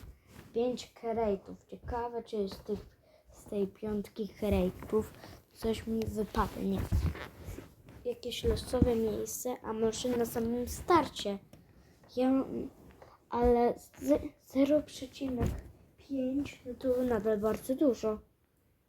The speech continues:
Ja tropnąłem typka, który miał zero przecinek jeden procenta. Czyli mniej.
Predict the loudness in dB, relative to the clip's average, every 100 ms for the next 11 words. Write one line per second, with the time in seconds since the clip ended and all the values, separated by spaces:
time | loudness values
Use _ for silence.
0 | _ _ _ 0 2 2 2 0 4 4
1 | 4 4 2 2 -4 0 0 -2 -2 0
2 | 2 2 2 0 0 -2 -8 -10 -6 -4
3 | -4 -2 -2 -2 -6 -10 _ -20 -20 -20
4 | -20 -20 _ _ _ -20 -6 -4 -4 -2
5 | -2 -2 -4 -6 -14 -20 -20 -20 _ _
6 | _ _ _ _ _ _ _ _ _ -8
7 | 0 6 6 6 2